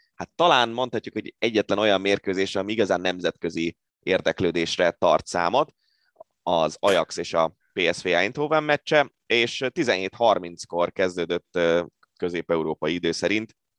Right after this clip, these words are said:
az angol Premier League szuperrangadója, amin a Manchester United fogadta a Liverpoolt.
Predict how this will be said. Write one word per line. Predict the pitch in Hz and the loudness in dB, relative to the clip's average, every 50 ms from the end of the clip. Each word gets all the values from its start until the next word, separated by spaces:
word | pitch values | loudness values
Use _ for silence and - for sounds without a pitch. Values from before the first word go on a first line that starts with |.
| _ _ _ _ _ _ _ _ _ _ _ | _ _ _ _ _ _ _ _ _ _ _
az | - 98 | -4 0
angol | 123 135 143 131 101 92 | 0 0 2 2 0 0
Premier | - - 98 92 87 85 87 87 87 | 0 0 0 0 0 0 0 0 2
League | 87 90 90 85 - _ _ _ _ _ _ | 0 0 -2 -4 -6 _ _ _ _ _ _
szuperrangadója, | _ - 110 104 - 104 95 90 90 87 90 90 85 87 87 87 87 90 110 127 135 _ _ _ _ _ _ _ _ _ | _ -8 -8 -2 0 2 2 2 2 0 0 -2 -2 0 0 2 4 4 4 2 0 _ _ _ _ _ _ _ _ _
amin | - 82 87 87 90 87 87 87 87 90 | -6 -6 -4 -4 -4 -4 -4 -4 -2 0
a | 85 85 85 | 0 0 0
Manchester | 87 87 85 85 - 82 - 90 85 | 0 0 -2 -4 -6 -8 -6 -6 -6
United | 90 90 82 73 78 82 80 - | -4 -4 -2 -2 -4 -4 -6 -8
fogadta | - 80 76 76 - - 80 | -6 -4 -4 -4 -4 -2 -2
a | 82 | 0
Liverpoolt. | 90 87 85 76 76 65 65 - _ - 73 73 87 107 - - | 0 0 -2 -2 0 -2 -2 -2 _ -8 -4 -2 0 0 -2 -4